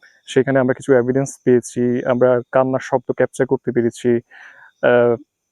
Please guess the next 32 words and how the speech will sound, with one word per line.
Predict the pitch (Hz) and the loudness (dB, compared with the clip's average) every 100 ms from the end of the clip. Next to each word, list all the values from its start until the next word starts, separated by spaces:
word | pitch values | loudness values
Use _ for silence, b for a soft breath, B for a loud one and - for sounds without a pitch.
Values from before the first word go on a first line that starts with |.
| _ - | _ 2
তো | 135 120 120 - _ - - | 2 2 -4 -10 _ -12 -12
আপনারা | 139 - 135 | -10 -4 0
যারা | 135 135 139 | 2 2 2
এরকম | 143 131 143 139 135 135 131 | 0 0 -2 -4 -6 -6 -2
মানে | 127 123 120 - _ _ 135 120 - - 135 | 0 0 -2 -6 _ _ -20 -20 -20 -8 0
বিষয়গুলো | 151 - 170 147 143 | 0 2 0 2 2
যারা | 135 131 127 - | 2 2 0 -2
মানে | 123 - | -4 -4
ফেস | - 135 135 - | -2 0 0 -4
করেননি, | - 147 160 143 151 | 0 2 2 -2 -2
তারা | 139 127 | 2 2
হয়তো | 127 123 131 123 B B B B | 0 -2 0 0 B B B B
এই | 120 | -2
বিষয়গুলো | 123 - 131 131 123 | -2 -4 0 2 0
বুঝতে | 135 - - 139 | -2 -8 -2 2
পারবেন | 139 127 127 | 2 2 -2
না, | 135 190 - | -4 -6 -8
এটা | 131 127 | -4 -2
কতটা | 127 123 131 | -2 0 -2
ভয়ের, | 120 - 127 131 | -2 -2 0 0
কতটা | 123 131 120 - 123 | -2 -6 -6 -2 0
আতঙ্কের। | 120 - 123 147 185 _ b b b b 156 | 0 -2 -2 -2 -4 _ b b b b -10
আহ, | 139 117 | -10 -10
সবাই | - 127 127 | -2 0 2
ভালো | 127 131 | 0 -2
থাকেন, | 135 139 156 190 _ - | -2 -2 -4 -4 _ -12
আহ, | 139 123 123 123 _ | -6 -6 -6 -10 _
সুস্থ | - 135 - | -8 -8 -4
থাকেন | 131 127 | -4 -2
এই | 131 | -4
প্রত্যাশা | - 123 131 - | -4 -6 -4 -4
করি। | 131 139 | 0 0